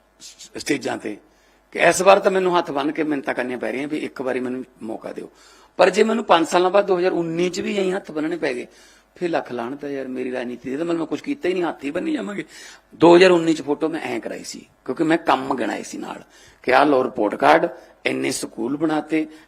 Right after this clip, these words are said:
ਇੰਨੇ ਕਮਰੇ ਬਣਾਤੇ, ਇੰਨੀਆਂ ਲਾਇਬ੍ਰੇਰੀਆਂ ਬਣਾਤੀਆਂ। ਜਿੰਨਾ ਐਮ ਪੀ ਦੇ ਵੱਸ ਹੁੰਦਾ ਹੈ,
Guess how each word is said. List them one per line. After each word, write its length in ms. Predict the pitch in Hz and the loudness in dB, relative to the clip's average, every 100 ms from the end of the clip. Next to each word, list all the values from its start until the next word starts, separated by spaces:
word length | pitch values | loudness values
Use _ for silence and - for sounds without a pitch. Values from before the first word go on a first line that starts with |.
| - | -6
ਇੰਨੇ 280 | 127 131 139 | -4 -2 -4
ਕਮਰੇ 340 | 123 110 113 | -4 -4 -4
ਬਣਾਤੇ, 380 | 113 135 127 143 | -2 -2 0 0
ਇੰਨੀਆਂ 280 | 123 123 120 | 0 -2 -2
ਲਾਇਬ੍ਰੇਰੀਆਂ 520 | 110 104 113 117 135 | -2 0 0 0 0
ਬਣਾਤੀਆਂ। 460 | 131 139 - 151 143 - - - - - - - - - - | -2 -4 -2 -2 -2 -10 -20 -20 -20 -20 -20 -20 -20 -16 4
ਜਿੰਨਾ 240 | 196 196 | 6 8
ਐਮ 180 | 214 202 | 6 4
ਪੀ 200 | - 208 | 2 4
ਦੇ 100 | 202 | 8
ਵੱਸ 300 | 180 165 - | 8 8 6
ਹੁੰਦਾ 240 | 147 117 | 2 4
ਹੈ, 160 | 113 | 0